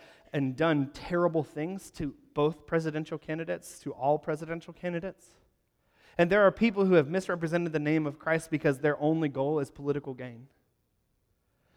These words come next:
And so there are people who have used the kingdom of God for their own power. And I think that he would apologize for the vitriol of the things they have said about their, the negative energy, the gossip, and the slander they've continued to throw at her over the years. And I think that he would say that because she has made mistakes.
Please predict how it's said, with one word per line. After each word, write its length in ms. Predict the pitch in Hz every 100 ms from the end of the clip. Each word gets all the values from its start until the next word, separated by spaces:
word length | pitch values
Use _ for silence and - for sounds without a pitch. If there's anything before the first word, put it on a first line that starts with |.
| -
And 120 | 156
so 80 | 170
there 120 | 160
are 40 | 151
people 320 | 208 208 175
who 80 | 165
have 160 | 131
used 240 | 156 202 160
the 80 |
kingdom 340 | 147 180 180 156
of 80 | 135
God 300 | 160 165 160
for 80 |
their 180 | 143 139
own 200 | 151 151
power. 380 | 147 156 151 139 - -
And 120 | - 156
I 80 |
think 320 | - 196 214 196
that 100 | 190
he 80 |
would 100 | 180
apologize 600 | 151 - 165 175 170 165
for 100 | -
the 80 | 147
vitriol 540 | 135 175 - 180 165 143
of 100 | 135
the 80 |
things 240 | 127 165 156
they 120 | 147
have 140 | 135
said 220 | 123 196 190
about 260 | 175 165
their, 180 | 175 156 - -
the 80 | 147
negative 360 | 151 156 143 139
energy, 320 | 180 185 185
the 100 | 147
gossip, 360 | 139 170 170 160
and 100 | 143
the 60 |
slander 340 | 131 175 175 143
they've 180 | 143
continued 460 | 143 139 - 196 208
to 60 | 165
throw 260 | 151 147
at 60 | 139
her 180 | 143 139
over 240 | 143 143
the 100 | 131
years. 460 | 123 117 - - _ _ _ _ _ _ _ _ _ _ _ -
And 100 | 170
I 60 |
think 240 | 170 254 269
that 120 | 240
he 100 | 233
would 120 | 185
say 200 | 156 190
that 200 | 220 202
because 280 | 185 185 165
she 240 | - 247
has 160 | 247 185
made 240 | 180 180
mistakes. 600 | 156 156 - 180 156 -